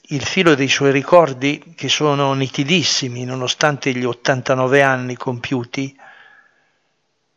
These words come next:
si può comporre una tessera dopo tessera, uno straordinario mosaico,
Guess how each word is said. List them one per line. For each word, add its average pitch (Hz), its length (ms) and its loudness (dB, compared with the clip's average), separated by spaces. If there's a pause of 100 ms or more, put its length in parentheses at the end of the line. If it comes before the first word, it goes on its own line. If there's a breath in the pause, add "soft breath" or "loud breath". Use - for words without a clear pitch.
(120)
si - 260 0
può 190 180 4
comporre 185 640 6
una 151 260 2
tessera 160 680 2
dopo 135 280 -2
tessera, 131 640 -2
uno 131 180 -2
straordinario 151 880 2
mosaico, 139 920 2